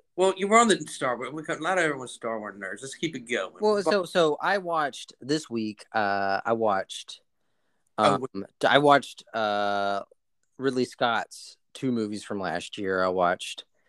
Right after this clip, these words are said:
Speaker 2: um, The Last Duel, and I
Speaker 1: Mm-hmm.
Speaker 2: watched, um, The House of Gucci. <laughs> Fundamentally,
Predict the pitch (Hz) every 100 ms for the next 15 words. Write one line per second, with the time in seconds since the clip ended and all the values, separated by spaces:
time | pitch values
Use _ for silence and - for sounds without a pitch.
0 | _ _ - 107 98 95 92 87 85 _
1 | _ _ _ _ _ _ 117 113 120 110
2 | 104 101 110 117 117 123 117 101 98 98
3 | 98 - _ _ - - 104 101 98 101
4 | 98 101 - - - 104 92 90 90 87
5 | - _ _ _ _ _ - 117 107 95
6 | 113 110 - 104 117 104 - 131 - -
7 | 190 180 - 247 240 233 226 202 156 131
8 | 120